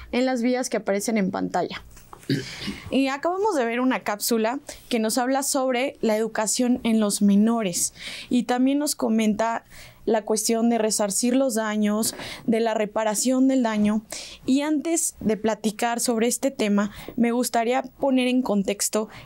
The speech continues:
qué son los métodos alternativos de solución de controversias en materia penal, cuál es la definición de mediación penal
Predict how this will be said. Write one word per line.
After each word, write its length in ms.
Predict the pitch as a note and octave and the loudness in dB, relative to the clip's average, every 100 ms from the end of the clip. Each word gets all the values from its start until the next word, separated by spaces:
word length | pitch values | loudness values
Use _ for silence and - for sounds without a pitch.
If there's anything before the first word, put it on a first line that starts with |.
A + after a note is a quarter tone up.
| - | -8
qué 180 | - D4+ | -2 -2
son 280 | - C#4 C4+ | 0 0 2
los 160 | B3 A3+ | 2 0
métodos 420 | A3 A#3+ G#3 G3 | 0 0 0 0
alternativos 760 | F#3 G3 G3 F#3+ F#3+ G#3 A3 | -2 -2 0 0 0 0 2
de 80 | G3+ | 0
solución 480 | - G3+ F#3 G#3+ G#3+ | 0 0 0 2 0
de 80 | A3 | 0
controversias 640 | F#3+ F3+ F#3 F#3+ A3 G#3+ - | -2 0 0 0 -2 -4 -2
en 180 | G3+ G3 | 2 4
materia 500 | F#3+ G3 G#3 A3+ - | 2 0 0 0 -2
penal, 420 | F#3 F3+ G3+ - - - - - - - | -2 0 0 -2 -10 -16 -16 -16 -20 -2
cuál 440 | C4 C#4+ D4 C#4 | 0 2 0 0
es 180 | C4 B3+ | 0 2
la 80 | A#3 | 0
definición 840 | G3 F#3+ G#3 G3 F#3+ G#3+ G#3 A3+ - | 0 0 2 2 2 0 0 -2 -2
de 220 | A3 B3+ | 0 2
mediación 560 | C#4 C4 G#3 G3 G#3 G3 | 2 2 0 0 0 0
penal 360 | G3+ G3 A3+ | 0 0 -2